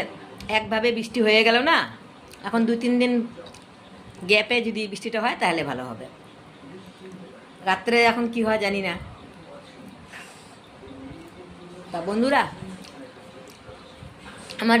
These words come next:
ভিডিও যদি ভালো লাগে একটা লাইক করে দিবে, সাবস্ক্রাইব করে দিবে। তা ভিডিও আমি এখানেই শেষ করছি।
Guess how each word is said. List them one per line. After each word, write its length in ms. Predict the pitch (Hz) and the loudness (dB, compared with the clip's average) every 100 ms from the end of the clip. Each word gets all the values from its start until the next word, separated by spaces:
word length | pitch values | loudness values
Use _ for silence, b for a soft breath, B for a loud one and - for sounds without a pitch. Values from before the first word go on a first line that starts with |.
| 214 | 4
ভিডিও 200 | 214 240 233 | 6 4 6
যদি 140 | 233 220 | 4 4
ভালো 140 | 196 208 | 4 6
লাগে 220 | 214 214 247 - - - - - - - - - - - - - - 185 | 4 2 -2 -6 -12 -16 -18 -18 -18 -20 -18 -20 -20 -20 -20 -20 -14 -6
একটা 120 | 214 196 | 0 2
লাইক 140 | 190 - | 0 0
করে 120 | 202 196 | 0 2
দিবে, 140 | 196 196 | 0 0
সাবস্ক্রাইব 360 | 180 - 196 196 202 | -4 -4 -4 -2 -2
করে 120 | 190 | 0
দিবে। 160 | 180 185 185 - - - - - - - - - - - - - - - - | 0 0 -4 -8 -18 -18 -18 -20 -20 -20 -20 -20 -20 -20 -20 -20 -20 -20 -10
তা 80 | 180 | -6
ভিডিও 180 | 185 214 220 | 2 6 6
আমি 120 | 208 202 | 4 0
এখানেই 300 | 208 202 190 - - - - - - - | 0 0 -2 -6 -14 -16 -16 -20 -18 -6
শেষ 160 | 196 190 - | -4 -4 -4
করছি। 280 | 190 - | -6 -4